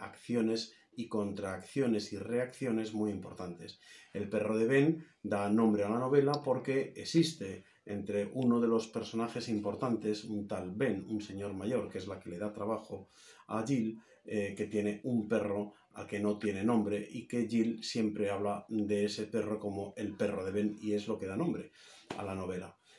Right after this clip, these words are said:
La verdad es que es una novela con un final, mm, bastante potente, ¿eh?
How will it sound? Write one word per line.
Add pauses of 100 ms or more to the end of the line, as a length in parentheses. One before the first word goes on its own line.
(140)
La
verdad
es
que
es
una
novela
con
un
final,
mm,
bastante
potente,
¿eh?